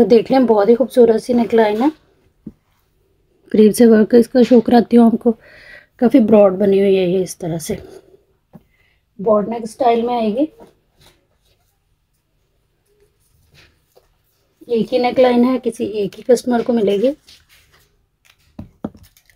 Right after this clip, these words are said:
फ़ाइव हंड्रेड से इसको done करवाइएगा। अच्छा, इसके बाद वेलवेट की ये शॉल देख लें, गुल अहमद ब्रांड,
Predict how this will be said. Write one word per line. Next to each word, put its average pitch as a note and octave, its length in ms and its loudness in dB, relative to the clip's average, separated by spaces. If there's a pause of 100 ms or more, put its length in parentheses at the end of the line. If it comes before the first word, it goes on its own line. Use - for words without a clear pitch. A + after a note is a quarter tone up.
(460)
फ़ाइव A3+ 340 0
हंड्रेड A#3 240 2
से A#3+ 120 -2
इसको A3+ 200 -4
done G3 240 -2
करवाइएगा। B3+ 500 2 (2500)
अच्छा, - 420 -14 (720)
इसके - 300 -6
बाद A#3 360 2 (1300)
वेलवेट A3+ 400 0
की - 160 -4
ये B3 240 4
शॉल G3 380 0
देख A#3+ 240 2
लें, B3+ 140 2
गुल A3 160 4
अहमद A3+ 300 2
ब्रांड, B3 340 2